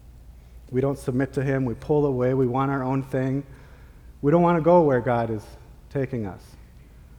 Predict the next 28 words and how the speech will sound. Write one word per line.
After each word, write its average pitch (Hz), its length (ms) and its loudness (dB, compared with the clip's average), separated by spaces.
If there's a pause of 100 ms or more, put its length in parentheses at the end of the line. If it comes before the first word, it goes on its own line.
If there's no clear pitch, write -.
(680)
And 135 100 -4
it's 135 120 -8
tiresome. 156 600 -2 (840)
Taking 180 300 2
Pedro 165 400 2
on 139 180 2
a 127 60 -2
trek 160 380 -2 (840)
was 131 460 0
not 156 220 2
all 147 220 4
it - 20 -2
was 131 120 -4
cracked 131 320 -2
up 123 160 -4
to 123 60 -6
be, 107 200 -6
and 107 200 -8
sometimes 135 480 -4
it 127 40 -4
was 117 200 -8
just 131 260 -6
easier 127 360 -2
to 120 120 -8
just 113 280 -10
go 120 140 -2
without 110 360 -4
him. 95 220 -14